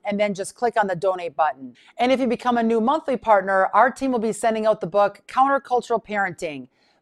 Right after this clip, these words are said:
Building Character in a World of Compromise, as a gift to you in the mail. This book talks about building godly character, obedience, and setting an example in love.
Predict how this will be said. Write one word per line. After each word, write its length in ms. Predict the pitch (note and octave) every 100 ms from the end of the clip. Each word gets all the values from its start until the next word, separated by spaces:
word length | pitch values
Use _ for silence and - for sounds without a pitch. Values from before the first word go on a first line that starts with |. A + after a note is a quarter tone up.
| F3
Building 380 | A#3 A#3+ A3+ G#3
Character 580 | - D4+ E4 - D#4+
in 180 | D#4+ A3+
a 80 | G#3
World 360 | F#3+ A#3+ B3 G#3
of 100 | -
Compromise, 840 | A3 G3+ F#3+ E3+ D#3 D3+ D3+ - _ _ -
as 160 | A3
a 100 | A3
gift 300 | F#3 B3 C4 -
to 80 |
you 160 | A3+ A3+
in 80 | G#3
the 60 |
mail. 460 | F#3+ F3 D#3 C3 - _ _ -
This 260 | F#3+ C#4+ -
book 220 | D4 C#4+
talks 320 | C4 B3 -
about 260 | A#3+ A#3+ F#3+
building 320 | A3 G#3+ G#3
godly 320 | G#3+ G#3+ G#3
character, 640 | - A3+ G#3 - F3+ D3+ E3
obedience, 760 | F#3+ A#3 B3+ A3 F3 C#3+ - G#3
and 140 | G3+
setting 320 | - C#4+ C#4+
an 80 | C#4
example 480 | A#3 F#3+ A#3 A3+ A3+
in 140 | A3+
love. 340 | A#3 A3 D3